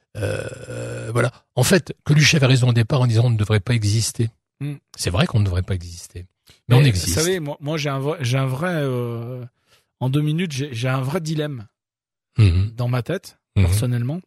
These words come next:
Speaker 1: Oui.
Speaker 2: Euh, tout-, toutes ces assos comme la vôtre,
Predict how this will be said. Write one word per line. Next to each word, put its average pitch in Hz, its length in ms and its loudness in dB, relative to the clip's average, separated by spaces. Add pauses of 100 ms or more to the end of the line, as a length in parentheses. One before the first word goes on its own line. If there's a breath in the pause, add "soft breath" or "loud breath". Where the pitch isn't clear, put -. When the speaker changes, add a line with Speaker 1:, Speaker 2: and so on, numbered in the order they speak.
(140)
Speaker 1:
Oui. 98 240 0 (580)
Speaker 2:
Euh, 120 140 -4 (100)
tout-, 160 160 -6 (140)
toutes 175 200 -6
ces 131 200 -4
assos 123 280 -4
comme 120 200 -6
la 120 100 -2
vôtre, 147 420 -6